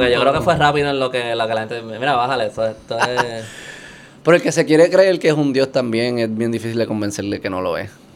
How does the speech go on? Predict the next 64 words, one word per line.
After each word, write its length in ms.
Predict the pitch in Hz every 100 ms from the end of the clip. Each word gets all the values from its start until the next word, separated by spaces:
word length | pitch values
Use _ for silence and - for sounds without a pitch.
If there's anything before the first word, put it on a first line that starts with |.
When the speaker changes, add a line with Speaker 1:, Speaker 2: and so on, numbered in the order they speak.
| -
Speaker 2:
Como 360 | 104 98 92 90
Speaker 1:
Sí, 180 | 147
full, 240 | 170 113 143 160 -
como 200 | 113 113
los 80 |
Speaker 2:
como 80 | 107
Speaker 1:
que 60 | 107
creen 120 | 104
en 40 | 107
los 80 | 123
reptilian-, 560 | 127 117 104 104 -
en 120 | 113 107
los 80 |
reptilianos 560 | 107 - 101 92 113 107
y 20 |
esas 160 | 101 104
Speaker 2:
Sí, 120 | 170
Speaker 1:
cosas. 140 | 123 135
Speaker 2:
y 260 | 143 143
en 80 | 127
Speaker 1:
So, 60 | 107
Speaker 2:
todas, 400 | 98 147 202 143
Speaker 1:
sí. 60 |
Speaker 2:
en 120 | 127 127
mil 180 | 147
cosas. 460 | - 135 120 165 156 -
Las 220 | 113 117
religiones 500 | 113 113 104 110 160 254
también, 440 | 240 110 151 175
entonces 360 | 127 107 113 120
no 280 | 123 127 123 - - - - - - - - - - - - - -
Speaker 1:
Exacto, 340 | 123 127 117 120
Speaker 2:
De 60 |
Speaker 1:
lo 60 | 165
que 20 |
pasa 120 | 170
Speaker 2:
seguro 420 | 160 170 196 196 165
lo, 280 | 165 160
lo 160 | 156 151
mataba, 520 | 147 143 147 165 151
hacían 220 | 143 147
el 80 | 156
cuento 260 | 160 165 165
este 180 | 151 156
que 100 | 151
lo, 240 | 143 139
que 120 | 135
lo 80 | 139
hundían 580 | 147 165 175 165 139 135
y 160 | 127 120
se 120 | 127
moría 240 | 127 147
y 20 | 147
decía, 160 | 143
"No, 160 | 139 151
pero 160 | 143 127
el 180 | 127
espíritu 400 | 123 131 123 123
se 120 | 135 143
fue 160 | 135
pa' 160 | 131 123
o-", 340 | 113 131 131
como 200 | - 156
que, 240 | 151 151